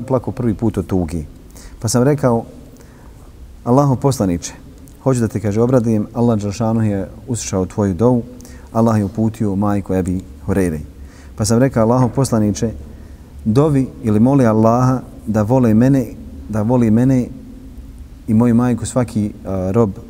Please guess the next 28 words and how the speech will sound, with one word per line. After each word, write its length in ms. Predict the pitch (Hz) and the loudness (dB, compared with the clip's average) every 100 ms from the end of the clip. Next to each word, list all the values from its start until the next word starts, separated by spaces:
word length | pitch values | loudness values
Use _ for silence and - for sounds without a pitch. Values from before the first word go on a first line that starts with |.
| - | -4
vjernik.” 520 | 98 107 80 76 - - - | 2 4 2 -2 -8 -18 -10
Pa 80 | - | -2
je 60 | 120 | 0
rekao 240 | 127 104 | 2 2
Allahov 280 | 101 113 107 | 2 2 0
poslanik, 360 | - - 113 98 | -2 -2 0 0
sallallahu 520 | 98 92 92 110 101 | -2 -4 -2 0 0
alejhi 140 | 92 | -2
ve 40 | 87 | -4
sellem: 280 | 123 127 - - - - - - - | -4 -4 -6 -14 -18 -16 -16 -16 -4
„Allahumma 400 | 117 131 135 139 | 2 4 4 4
habib 360 | - 143 139 120 | 4 2 4 4
abideke 460 | 113 135 123 113 113 | 4 4 2 2 2
hada 340 | 120 92 90 | 4 2 2
wa 120 | 104 | 4
ummehu 400 | 120 131 131 180 - - - - - - - - - - - - - - | 4 4 4 2 -2 -12 -16 -16 -16 -16 -18 -20 -20 -20 -20 -20 -18 -4
ila 340 | 131 143 127 113 | 0 2 4 2
ibadike 440 | 117 120 110 104 | 2 2 2 2
al-mu'minin 500 | 104 98 98 101 87 - - - - - - - - - - - - - - | 2 2 2 2 0 -4 -12 -14 -14 -16 -16 -16 -16 -16 -18 -18 -20 -20 -8
wa 140 | 101 104 | -2 2
hubbihim 360 | 139 123 117 | 2 4 4
ilajhima.” 420 | 107 98 92 82 69 - - - - - - - - - - - - - - - - - - - - | 4 4 0 -2 -6 -12 -18 -20 -20 -20 -20 -20 -20 -20 -20 -20 -18 -18 -18 -18 -20 -20 -20 -20 -6
„Gospodaru, 600 | 127 143 147 120 113 107 - - - - - - - | 0 2 2 2 2 2 -2 -10 -20 -20 -20 -14 -6
učini 320 | 113 143 151 | -2 2 4
da 120 | 123 | 4
tvoji 260 | 113 143 135 | 2 2 4
robovi 360 | 123 131 117 | 4 4 2
vole 360 | 107 127 117 101 | 4 4 4 2